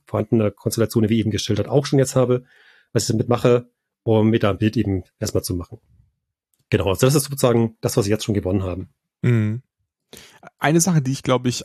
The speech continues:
Speaker 2: auch noch sehen würde, die man gewinnt, ist, äh, wenn man jetzt als Entwicklerin oder Architektin da drauf guckt, dass man vielleicht auch nochmal sich selbst klar macht, an welchen Stellen muss ich mehr Überzeugungsarbeit, äh, zum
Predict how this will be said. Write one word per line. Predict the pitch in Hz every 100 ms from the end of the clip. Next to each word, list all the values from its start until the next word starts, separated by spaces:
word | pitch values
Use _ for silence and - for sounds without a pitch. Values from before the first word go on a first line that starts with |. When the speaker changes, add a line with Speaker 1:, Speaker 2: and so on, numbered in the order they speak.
| -
Speaker 2:
auch | 127 151
noch | 190
sehen | - 170 170
würde, | 170 165
die | 160
man | 160 147
gewinnt, | 143 143 135 147 165
ist, | 131 - -
äh, | 117
wenn | 123
man | 123
jetzt | 120 -
als | 110 110 -
Entwicklerin | - 110 120 - 135 131 139 135
oder | - 110 110
Architektin | - - - 135 - - 127
da | 127
drauf | 117 120 117 -
guckt, | - 131 -
dass | -
man | 110
vielleicht | - 113 113
auch | 113
nochmal | 113 107 104
sich | 113 107 -
selbst | 107 113 - - - - - _
klar | - 127 123
macht, | 120 -
an | 113
welchen | 107 110 113
Stellen | - 110 113
muss | 113
ich | 113 -
mehr | 113
Überzeugungsarbeit, | 110 107 - 110 110 120 - 107 107 107 104 -
äh, | 107 87
zum | - 113 107